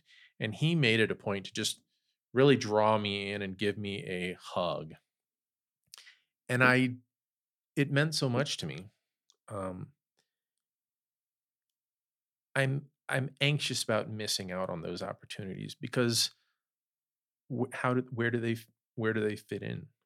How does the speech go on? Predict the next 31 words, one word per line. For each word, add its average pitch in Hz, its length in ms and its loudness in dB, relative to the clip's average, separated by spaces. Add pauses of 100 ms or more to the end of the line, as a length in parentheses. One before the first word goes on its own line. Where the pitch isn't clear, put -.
(220)
H-, - 120 -12
when 117 240 -2
do 123 80 0
they 117 140 2
come 117 320 -8
and 95 100 -10
how 110 260 2
often 110 380 2
do 101 100 -6
they 98 120 -4
come? 104 420 -6 (580)
Um, 113 420 -4 (100)
every 131 300 2
day 117 240 0
you 104 200 -2
come 110 240 -8
home 107 300 -4
and 104 100 -6
you 104 80 -12
get - 160 -8
to 104 80 -10
embrace 101 420 -4
your, 98 240 -6 (380)
your 117 140 -4
spouse 101 760 0 (100)
and 110 380 -10 (400)
your 117 80 -6
children, 107 840 -2 (120)
and 110 340 -8 (560)
naturally, 107 1200 -2
organically, 104 1120 -6